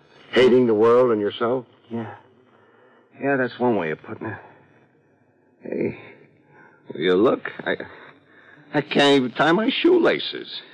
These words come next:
Speaker 1: Hands shaking?
Speaker 2: Yeah, like that head mom over at the Crescent last night.
Speaker 1: Reflexes all shot, huh?
Speaker 2: Who knows about reflexes?
Speaker 1: Now, look, hold one arm out straight in front of you.
Speaker 2: Huh?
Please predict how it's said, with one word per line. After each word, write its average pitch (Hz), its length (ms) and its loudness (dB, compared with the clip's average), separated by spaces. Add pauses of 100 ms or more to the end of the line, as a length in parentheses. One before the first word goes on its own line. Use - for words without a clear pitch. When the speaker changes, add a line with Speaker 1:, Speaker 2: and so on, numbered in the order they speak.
(120)
Speaker 1:
Hands 98 280 2
shaking? 117 460 0 (360)
Speaker 2:
Yeah, 139 240 -4
like 110 240 -4
that 101 160 -2 (260)
head 123 220 -2
mom 139 340 2
over 127 240 4
at 117 80 -4
the 110 80 -2
Crescent - 420 -2
last 85 340 -6
night. 85 280 -8 (540)
Speaker 1:
Reflexes 110 640 0
all 113 180 2
shot, 104 300 -2
huh? 85 220 -10 (200)
Speaker 2:
Who 233 320 2
knows 117 520 2
about 73 400 -6
reflexes? 57 840 -16 (320)
Speaker 1:
Now, 101 100 -2
look, 110 240 0
hold 160 420 4
one 151 160 4
arm 123 260 2
out 104 180 0 (100)
straight 123 200 2
in 92 100 -8
front 101 220 -4
of 65 60 -12
you. 55 200 -18
Speaker 2:
Huh? 107 200 -8